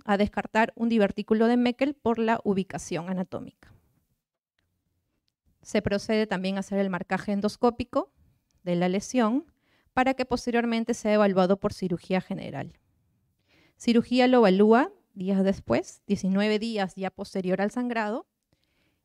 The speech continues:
y, eh, decide realizar la resección de esta lesión,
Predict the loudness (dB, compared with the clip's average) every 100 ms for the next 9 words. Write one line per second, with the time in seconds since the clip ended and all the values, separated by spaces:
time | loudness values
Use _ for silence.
0 | -10 -6 -6 -10 -10 -2 0 2 0 0
1 | -2 -2 0 2 0 0 -4 -4 -4 -2
2 | 0 0 -2 _ _ -2 2 2 0 -2
3 | -8 -18 _ _ _ _ -6 -4 -4 -6
4 | 2 4 4 2 0 0 0 -2 -10